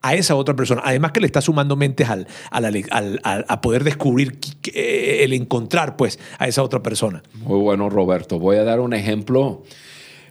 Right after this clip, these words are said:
Speaker 2: eh, que eso lo hice contigo. Y, y quiero traer ese ejemplo a la mesa porque vamos a hablar de una persona que normalmente está en cabina con,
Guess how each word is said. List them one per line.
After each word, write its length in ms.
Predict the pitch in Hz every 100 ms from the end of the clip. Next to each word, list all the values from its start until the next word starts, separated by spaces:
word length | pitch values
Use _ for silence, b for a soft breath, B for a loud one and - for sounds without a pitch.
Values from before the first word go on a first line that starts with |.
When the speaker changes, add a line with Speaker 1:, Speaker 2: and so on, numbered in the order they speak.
| _ -
Speaker 2:
eh, 400 | 95 92 85 - - _ _ _
que 500 | - 117 113 - 98 90 -
eso 300 | 131 143 196
lo 180 | 190 143
hice 300 | 117 127 -
contigo. 500 | 104 - 220 131 80 - _ _ _ _ _ _ _ _ _ 120
Y, 480 | 113 110 104 92 -
y 140 | 95
quiero 360 | - 113 139 147
traer 480 | 135 120 131 139 -
ese 280 | 110 - 120
ejemplo 360 | 120 110 117
a 40 | 117
la 120 | 104
mesa 380 | 139 147 107 -
porque 260 | 101 -
vamos 240 | 92 104 113
a 40 |
hablar 200 | 110 113
de 80 | 110
una 180 | 104 101
persona 360 | 101 104 107
que 120 | 107
normalmente 680 | 90 80 78 78 76 76 82
está 340 | 76 - 80 82
en 100 | 78
cabina 440 | 82 76 76 80
con, 300 | 82 76